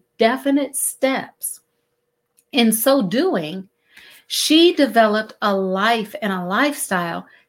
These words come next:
that she totally loves. And she shares that in this book. One of the things that I got out of this book is, as you see on the first page, the, the cover,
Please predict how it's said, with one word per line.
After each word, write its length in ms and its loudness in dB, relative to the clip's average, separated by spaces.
that 220 2
she 260 -8
totally 560 -2
loves. 640 -4
And 160 2
she 180 2
shares 540 -2
that 320 0
in 180 0
this 200 -4
book. 380 -8
One 260 4
of 160 4
the 60 -10
things 360 2
that 320 2
I 280 2
got 500 0
out 240 0
of 140 -6
this 200 -6
book 300 -4
is, 440 -2
as 180 0
you 140 -2
see 480 0
on 140 -2
the 60 -2
first 420 -2
page, 460 -2
the, 420 2
the 120 -2
cover, 600 -2